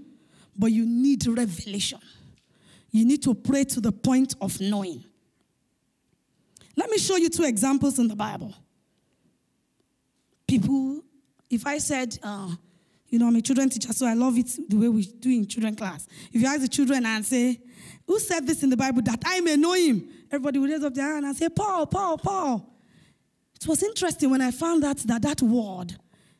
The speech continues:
a man of God used it once in the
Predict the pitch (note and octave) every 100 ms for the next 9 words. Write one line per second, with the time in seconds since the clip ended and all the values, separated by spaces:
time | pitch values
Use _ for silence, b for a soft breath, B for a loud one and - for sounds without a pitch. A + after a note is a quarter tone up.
0 | b - - - A#3 A#3 C#4+ D#4 - G#3+
1 | G3+ F#3+ B3+ G#3 G3 - _ _ _ G#3
2 | C4+ B3+ G#3 A#3+ B3 A#3+ A#3+ - G3+ F#3+